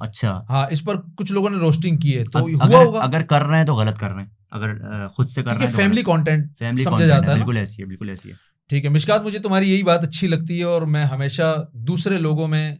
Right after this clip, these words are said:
Speaker 2: और दूसरे पॉडकास्ट में, प्रोग्रामों में, शायद तुम्हें लोगों ने नहीं बताई हो, नहीं देखी या तुमने, क्योंकि टाइम ही नहीं है,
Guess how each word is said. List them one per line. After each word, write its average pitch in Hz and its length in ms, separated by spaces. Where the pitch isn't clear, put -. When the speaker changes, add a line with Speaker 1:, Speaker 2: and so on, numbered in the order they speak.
Speaker 2:
और 139 180
दूसरे 143 280
पॉडकास्ट 143 520
में, 156 80
प्रोग्रामों 156 460
में, 120 140
शायद 175 220
तुम्हें 175 240
लोगों 175 200
ने 175 120
नहीं 165 180
बताई 165 320
हो, 170 80
नहीं 165 180
देखी 165 300
या 160 80
तुमने, 160 240
क्योंकि 170 180
टाइम 165 280
ही 175 80
नहीं 160 120
है, 156 120